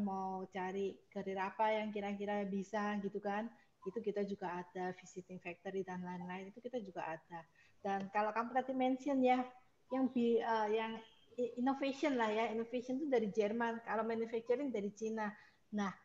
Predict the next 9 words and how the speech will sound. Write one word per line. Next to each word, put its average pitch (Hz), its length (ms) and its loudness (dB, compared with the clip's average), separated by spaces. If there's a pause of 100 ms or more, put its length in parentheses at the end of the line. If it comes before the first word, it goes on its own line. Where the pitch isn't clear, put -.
(480)
emang 285 240 2
betul, 311 320 4
kenapa? 277 480 0
Karena 277 240 0
dari 247 240 2
salah 233 240 2
satu, 254 560 0
eh, 226 240 4
universitas, 226 720 -2